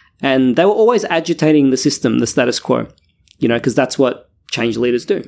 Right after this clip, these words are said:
They're, they're driving change forward. So that became a little bit of my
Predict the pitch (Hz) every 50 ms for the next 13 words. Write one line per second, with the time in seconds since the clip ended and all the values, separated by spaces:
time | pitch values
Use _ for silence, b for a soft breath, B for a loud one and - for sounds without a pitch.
0 | - _ - - 117 117 123 123 113 110 - 120 110 110 113 110 117 113 113 113
1 | 113 110 117 - _ _ _ _ _ - - 127 123 120 120 - - 156 156 135
2 | 113 107 - - 127 123 123 120 B B B B B B B B - 160 170 -
3 | - - - - - - 160 156 151 143 135 131 131 131 120 113 127 120 110 110
4 | 117 113 117 113 113 113 110 110 107 104 104